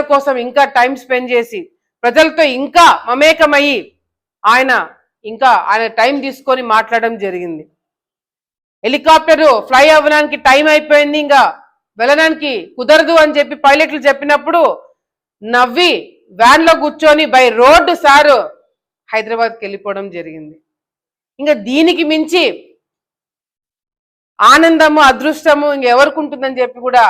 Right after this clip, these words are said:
మేమందరం కూడా భావిస్తున్నాం. మేమందరం కూడా ఎంతో ఉత్సాహంగా ఉంది. ఎందుకంటే ఇరవై ఐదు సంవత్సరాల తర్వాత పెట్టే ఈ సభ విజయవంతం కావడం ఒకటి, కల్లారా మా నాయకుడిని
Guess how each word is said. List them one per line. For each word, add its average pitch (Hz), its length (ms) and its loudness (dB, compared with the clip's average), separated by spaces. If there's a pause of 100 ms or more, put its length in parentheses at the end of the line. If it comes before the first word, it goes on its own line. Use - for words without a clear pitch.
(200)
మేమందరం 226 480 -8
కూడా 240 140 -6 (100)
భావిస్తున్నాం. 220 600 -4
మేమందరం 254 580 0 (100)
కూడా 302 160 4 (840)
ఎంతో 277 380 0 (180)
ఉత్సాహంగా 302 600 2
ఉంది. 269 240 -6
ఎందుకంటే 285 420 -2 (180)
ఇరవై 294 280 2
ఐదు 302 180 0
సంవత్సరాల 320 440 0 (120)
తర్వాత 339 360 2 (720)
పెట్టే 277 300 2 (120)
ఈ - 20 -2 (180)
సభ 262 180 2 (840)
విజయవంతం 302 600 2
కావడం 277 320 4
ఒకటి, 269 280 -4 (160)
కల్లారా 320 440 4 (100)
మా 294 80 2 (140)
నాయకుడిని 302 540 0